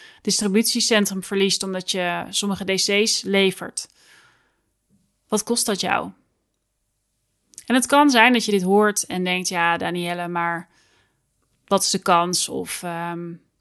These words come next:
"We werken al zo lang samen." Ja, dat mag je denken. En ik, ik help het je hopen. Ik vind het alleen echt belangrijk om altijd na te denken over hoe kan ik zorgen dat de relatie die ik nu heb met mijn klant zo blijft en, en verbetert.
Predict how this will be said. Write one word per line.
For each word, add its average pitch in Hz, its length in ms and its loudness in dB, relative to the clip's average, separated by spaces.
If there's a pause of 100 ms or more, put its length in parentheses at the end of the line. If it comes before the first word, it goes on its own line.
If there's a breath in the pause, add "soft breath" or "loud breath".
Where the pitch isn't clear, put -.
(100)
"We 190 160 4
werken 240 320 8
al 226 80 4
zo 208 220 4
lang 196 200 4
samen." 175 680 -2 (1040)
Ja, 214 140 2
dat 202 120 4
mag 196 160 0
je 196 120 -6
denken. 196 440 -6 (520)
En 208 140 0
ik, 208 280 -4
ik 208 120 -6
help 214 220 2
het 220 120 -4
je 220 80 0
hopen. 196 540 0 (600)
Ik 226 140 2
vind 233 140 4
het 214 100 0
alleen 208 220 6
echt 196 200 -2
belangrijk 202 440 2
om 208 80 -6
altijd 226 400 2
na 196 180 2
te 196 100 -6
denken 196 340 -2
over 190 340 -2
hoe 208 140 -2
kan 208 160 0
ik 196 100 -2
zorgen 220 380 0
dat 190 100 -2
de 196 80 -6
relatie 202 420 4
die 208 80 0
ik 190 80 -4
nu 220 140 4
heb 226 140 0
met 196 100 -4
mijn 185 160 0
klant 208 360 2
zo 202 320 2
blijft 190 500 2
en, 190 420 -4
en 233 280 4
verbetert. 190 760 -2